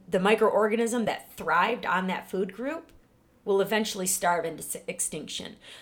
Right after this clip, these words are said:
So that microorganism that could be keeping another bug in check or another virus in check, you've now completely eliminated from your system itself, and things can get way wonky donkey.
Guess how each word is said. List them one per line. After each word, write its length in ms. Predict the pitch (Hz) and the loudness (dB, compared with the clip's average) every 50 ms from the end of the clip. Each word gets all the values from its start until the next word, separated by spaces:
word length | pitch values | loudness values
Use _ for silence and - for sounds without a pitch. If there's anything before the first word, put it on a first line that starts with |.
| - - | -6 -2
So 600 | - - 202 185 175 175 175 175 175 - - - - _ _ _ _ _ _ _ _ _ _ - | 2 4 6 6 6 6 6 4 2 0 -2 -8 -16 _ _ _ _ _ _ _ _ _ _ -12
that 300 | 180 160 220 233 - 233 | -4 0 2 2 2 2
microorganism 880 | 233 226 220 214 208 190 - 214 247 - 277 233 208 185 202 190 185 | 0 -2 0 0 -2 -2 -2 -2 -2 -2 -2 -2 -4 -4 -4 -4 -4
that 160 | 196 202 - | -4 -4 -6
could 120 | - 196 180 | -10 -12 -10
be 120 | 185 185 | -10 -12
keeping 560 | 185 - - 214 202 202 202 190 185 185 185 - | -12 -10 -8 -8 -4 -2 -2 -2 -2 -4 -6 -6
another 420 | 185 180 175 190 208 254 277 269 | -6 -6 -4 -6 -4 0 0 0
bug 300 | 220 185 190 175 175 170 | 0 0 0 0 0 0
in 160 | 175 165 165 | -4 -8 -8
check 460 | 165 - - 170 147 160 - - - - - | -8 -6 -4 -2 -2 -2 -4 -6 -12 -16 -8
or 180 | - 185 185 175 | -4 -2 0 0
another 320 | 175 180 196 190 175 175 | 0 -2 -2 -2 -2 0
virus 480 | 156 180 180 226 277 277 233 190 - - | 2 4 4 4 2 0 -2 -4 -4 -6
in 140 | 180 170 165 | -6 -8 -8
check, 420 | - - 180 165 165 160 - - - - - - - - | -6 -4 -2 -4 -4 -4 -8 -16 -20 -20 -20 -20 -20 -12
you've 220 | _ 185 202 214 190 | _ -2 -2 -2 0
now 200 | 220 196 196 202 | 2 2 2 2
completely 600 | 190 196 190 190 - - 262 262 247 - 214 208 | 0 -2 -6 -6 -6 -8 -8 -8 -6 -4 -2 -2
eliminated 680 | 202 190 220 226 233 233 220 202 185 180 185 175 170 - | 0 0 0 -2 0 -2 -2 -2 -2 -2 -4 -6 -6 -10
from 340 | - - - 202 196 202 196 | -10 -2 0 2 2 2 0
your 160 | 185 180 175 | 0 -2 -2
system 460 | - - - 220 190 - - 190 170 | -2 -2 0 0 0 -2 -2 -4 -6
itself, 640 | 160 - - - - 247 220 196 151 151 - - - - _ _ - - - _ _ | -4 0 2 2 2 2 0 -2 -2 -4 -4 -8 -14 -20 _ _ -20 -20 -20 _ _
and 200 | 185 185 175 - | 0 0 0 0
things 300 | - - 185 175 175 - | -2 -4 -4 -2 -2 -4
can 240 | - - 185 175 165 | -4 -4 -6 -6 -4
get 420 | 156 165 165 165 160 - - - _ _ | -2 0 0 2 0 -2 -6 -12 _ _
way 320 | 160 156 156 170 165 165 | -8 -2 0 2 2 2
wonky 380 | 165 160 156 143 - - - 143 | 2 2 -2 -4 -6 -10 -10 -8
donkey. 480 | 147 127 90 - - - - - - | -6 -6 -6 -8 -12 -16 -16 -18 -18